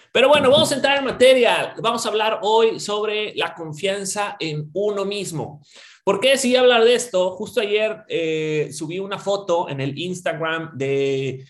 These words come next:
mi increíble hija Lía Barocio y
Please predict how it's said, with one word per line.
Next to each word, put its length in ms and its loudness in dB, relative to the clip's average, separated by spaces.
mi 160 -8
increíble 800 2
hija 500 -6
Lía 400 -4
Barocio 840 -2
y 760 -6